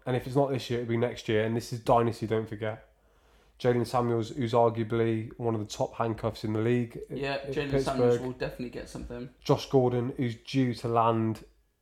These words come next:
Speaker 1: probably
Speaker 2: At the Seahawks.
Speaker 1: at some point. Albert Wilson, who behind Devontae Parker is a very good wide receiver.
Speaker 2: Yeah.
Speaker 1: I like that pick a lot. T Higgins, uh, your boy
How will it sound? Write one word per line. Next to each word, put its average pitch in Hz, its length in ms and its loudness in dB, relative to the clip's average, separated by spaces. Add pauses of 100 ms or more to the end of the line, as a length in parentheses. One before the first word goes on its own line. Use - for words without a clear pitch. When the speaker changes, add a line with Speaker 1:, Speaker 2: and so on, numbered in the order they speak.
(140)
Speaker 1:
probably 117 920 2
Speaker 2:
At 117 100 -8
the 113 60 -14
Seahawks. 123 600 -10 (180)
Speaker 1:
at 127 160 -8
some 113 320 2
point. 117 440 0 (1120)
Albert 127 240 6
Wilson, 123 560 0 (400)
who 120 260 0 (120)
behind 127 320 4
Devontae 117 420 -2
Parker 120 540 0
is 117 120 -6
a 113 40 -2
very 117 640 0
good 117 280 -2
wide 120 240 0
receiver. 127 500 -4
Speaker 2:
Yeah. 135 240 -8 (220)
Speaker 1:
I 117 60 -4
like 120 280 2
that 120 200 -10
pick - 220 -8
a 123 60 -4
lot. 123 420 0 (200)
T 131 200 0
Higgins, 120 720 0 (280)
uh, 117 440 2 (100)
your 127 180 -6
boy 120 520 2